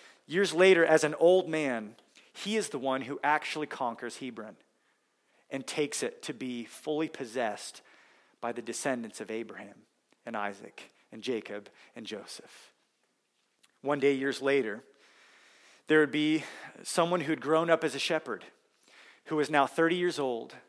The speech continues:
His name was David. And he would be anointed to be king over Israel, the people of promise. And he would be anointed at Hebron, at this very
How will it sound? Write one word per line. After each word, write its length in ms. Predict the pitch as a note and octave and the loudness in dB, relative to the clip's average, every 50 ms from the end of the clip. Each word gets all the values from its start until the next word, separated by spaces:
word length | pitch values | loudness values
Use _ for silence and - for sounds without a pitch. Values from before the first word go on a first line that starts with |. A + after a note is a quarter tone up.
| _ _ | _ _
His 140 | - A#2+ G2+ | -16 -14 -12
name 180 | B2+ B2 B2 B2 | -10 -10 -10 -10
was 100 | A#2+ G#2 | -10 -6
David. 460 | G#2 C3 C3 B2+ G#2+ G2 F2+ - - _ _ _ _ _ _ _ _ _ _ - - _ - | -4 -2 -2 -2 -4 -6 -12 -16 -20 _ _ _ _ _ _ _ _ _ _ -20 -20 _ -12
And 140 | C3 C3 C3 | -10 -10 -6
he 180 | - F3+ G3 | -2 0 4
would 160 | G#3 G#3 G3 | 4 4 4
be 140 | D#3+ G3+ F#3+ | 4 2 2
anointed 760 | F3+ F3 E3 E3 F3+ F#3+ F#3+ F3+ - - B2+ A#2 C#3 - - | 2 2 2 0 0 0 0 -2 -2 -4 -4 -4 -4 -6 -8
to 120 | - D#3+ | -8 -6
be 100 | C3 D3+ | -4 -4
king 420 | D3 - - G3+ G#3 G#3+ A3+ A3 A3 | -4 2 4 6 6 6 6 4 2
over 300 | G3+ F#3+ F#3+ F#3 F3+ G3 | 4 4 4 6 6 4
Israel, 640 | F3 F#3+ F#3+ F3+ D3+ - C3 C3+ A#2+ G#2 F#2 - - - _ _ _ _ _ _ _ _ _ _ _ _ _ _ _ _ _ _ _ _ _ _ _ _ _ _ - | 4 2 2 2 0 -4 -4 -4 -4 -4 -6 -10 -14 -20 _ _ _ _ _ _ _ _ _ _ _ _ _ _ _ _ _ _ _ _ _ _ _ _ _ _ -14
the 60 | C#3+ | -12
people 400 | - - F3 F3 D#3+ D#3+ E3+ E3 | -10 -8 -8 -8 -6 -4 -6 -6
of 140 | D3 - - | -6 -8 -10
promise. 560 | - C#3+ B2 A#2 G#2+ G2+ - - - - - | -8 -6 -6 -6 -6 -8 -12 -12 -12 -10 -10
And 100 | B2+ B2+ | -10 -10
he 140 | A2 D3 E3 | -4 -4 -4
would 100 | D3+ A#2+ | -2 0
be 100 | D3 C3+ | -2 -2
anointed 520 | C3 C3+ C#3 D3 D#3+ D#3+ - F3+ E3 - - | -2 -2 -2 -2 -2 -2 -2 -4 -4 -2 -2
at 340 | B2 A#2+ A2+ A#2 A#2+ - - - _ - - | 0 0 2 0 0 -4 -10 -20 _ -10 -6
Hebron, 400 | F#3+ G3 D#3 C#3 B2+ A2 F#2+ - | -6 -6 -4 -6 -6 -6 -6 -6
at 180 | B2+ C#3+ - - | -6 -6 -4 -2
this 320 | - F#3+ G3 F#3 - - - - - - - - | 0 2 2 2 0 -2 -4 -8 -16 -20 -20 -10
very 520 | B2 D#3 D#3+ E3 E3+ E3 E3+ E3+ E3 E3+ | -4 -2 0 2 2 2 0 -2 -4 -6